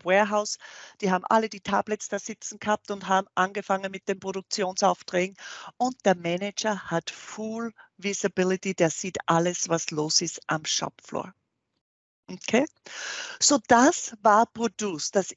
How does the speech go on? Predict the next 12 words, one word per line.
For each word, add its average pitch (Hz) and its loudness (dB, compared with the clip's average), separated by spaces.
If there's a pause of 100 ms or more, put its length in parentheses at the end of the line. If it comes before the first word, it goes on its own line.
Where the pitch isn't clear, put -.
ist 277 -2 (520)
dieses 262 4
Produkt. - -4
Man 175 0
hat 175 2
einen 151 -6
Manager, 320 2 (220)
der - 6 (160)
alles 320 4 (400)
am 214 4
Shopfloor 226 4
handelt. 240 2